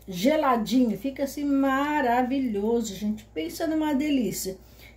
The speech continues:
Esse gelado de abacaxi na travessa. Olha só. Pedacinhos de abacaxi. Esse creme, esse coco. Olha isso, gente.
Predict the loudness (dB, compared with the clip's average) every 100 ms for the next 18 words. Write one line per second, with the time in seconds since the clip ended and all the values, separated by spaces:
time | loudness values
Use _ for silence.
0 | -4 0 2 4 6 6 6 4 2 2
1 | 2 0 -2 -4 -2 0 2 0 0 0
2 | 0 0 -2 -4 -2 0 2 0 -4 -6
3 | -8 -20 -20 -20 -20 -20 -20 -14 0 4
4 | 4 2 2 2 4 2 4 2 0 -4
5 | -4 -8 -2 -2 -2 -4 -10 -20 -16 -10
6 | -4 -2 -2 0 4 6 6 6 2 -2
7 | -4 -8 -10 -4 -2 -2 -4 -8 -10 -14
8 | -20 -20 -20 -20 -20 -10 -4 0 4 4
9 | 2 0 0 0 0 -6 -8